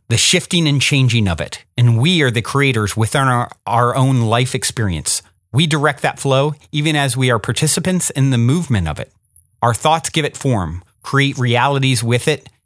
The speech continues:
and expand it beyond what already exists. With the tools of awareness and intention, we sculpt our lives out of the fabric of life.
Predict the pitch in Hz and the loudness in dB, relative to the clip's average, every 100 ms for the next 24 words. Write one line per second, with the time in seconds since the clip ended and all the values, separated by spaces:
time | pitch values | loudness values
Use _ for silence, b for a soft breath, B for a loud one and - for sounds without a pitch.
0 | - 110 101 - - 139 143 143 139 110 | -2 -2 0 -4 -2 0 0 0 -2 -2
1 | 107 117 123 113 101 117 120 117 - 95 | 2 2 2 0 2 2 2 0 -2 -4
2 | 87 - - - _ _ _ 107 101 - | -4 -6 -8 -12 _ _ _ -6 -4 -2
3 | 143 135 139 127 139 143 135 139 120 - | 0 0 0 0 2 2 0 0 0 0
4 | 180 208 202 - - 120 - 139 143 139 | 0 0 0 -4 -2 0 0 0 -2 0
5 | 147 127 117 127 131 127 127 113 98 85 | -2 2 2 2 2 0 0 -2 -4 -4
6 | 120 113 120 - 107 90 69 - - | 0 0 0 -2 -2 -4 -4 -12 -18